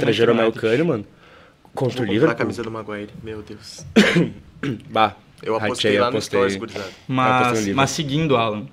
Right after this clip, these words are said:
Speaker 1: vamos lá. São dois jogadores que, desde que tomaram a posição, a gente não viu mais reservas
Speaker 2: A gente teve
Speaker 1: cons-
Speaker 2: Paulo Miranda também, né?
Speaker 1: É, pois é, a gente falou, Bressan, Paulo
Speaker 3: David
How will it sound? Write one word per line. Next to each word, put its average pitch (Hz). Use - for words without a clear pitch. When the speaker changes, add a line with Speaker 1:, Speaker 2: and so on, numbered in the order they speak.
Speaker 1:
vamos 110
lá. 107
São 139
dois 139
jogadores 151
que, -
desde 151
que 165
tomaram 151
a 113
posição, 143
a 123
gente 143
não 160
viu 151
mais 175
reservas 151
Speaker 2:
A 196
gente 190
teve 98
Speaker 1:
cons- 85
Speaker 2:
Paulo 98
Miranda 101
também, 82
né? 123
Speaker 1:
É, 117
pois 135
é, 147
a 117
gente 123
falou, 180
Bressan, 120
Paulo 117
Speaker 3:
David 113